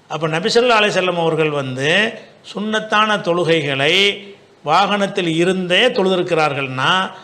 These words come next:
அதுலயே ருக்கு இருக்கும்ல, அதுல சஜிதா இருக்கும்ல, எல்லாமே வாகனத்துல நடக்குது. அதாவது கிப்லாவும் முன்ன-, முன்னோக்கமில்லை, அந்த வாகனத்துல இருந்த தொழுகிற தொழுகையிலையும் ருக்கு இருக்கும்.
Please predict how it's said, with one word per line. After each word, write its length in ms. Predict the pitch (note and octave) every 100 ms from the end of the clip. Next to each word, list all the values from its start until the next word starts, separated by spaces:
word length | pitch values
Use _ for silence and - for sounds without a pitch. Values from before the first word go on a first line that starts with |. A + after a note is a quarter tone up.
| - - _ -
அதுலயே 360 | D3+ F3+ F#3+
ருக்கு 220 | F#3+ F3 F#3
இருக்கும்ல, 380 | F3 F3 E3 F#3 G#3 D#3+ - - - - _ _ -
அதுல 260 | E3 G3
சஜிதா 380 | G3+ D#3+ F3 F#3
இருக்கும்ல, 400 | F3 D#3+ D#3+ E3 G3+ G#3 E3+ - - - -
எல்லாமே 340 | D3+ G3+ A3+
வாகனத்துல 500 | G#3 F#3+ G3+ F3 G#3+
நடக்குது. 440 | F#3+ F#3+ E3+ F3+ D3 G2+ - - - - - _ _ _
அதாவது 300 | D3 D#3+ D#3+
கிப்லாவும் 540 | D#3+ E3 E3+ E3+ G#3+ G#3
முன்ன-, 380 | G3+ F#3 F#3+
முன்னோக்கமில்லை, 600 | F#3 F#3+ G3+ F3+ F#3 F3 E3 - - - - _
அந்த 240 | D3 F#3 E3
வாகனத்துல 560 | E3 G3 G3+ G3 G3
இருந்த 300 | F#3 F#3 F#3
தொழுகிற 380 | F#3 F3 F#3 F3+
தொழுகையிலையும் 560 | E3+ F3 F3+ F3 G#3+ A3
ருக்கு 220 | A3 A#3+ A3
இருக்கும். 320 | G#3 F#3 F3+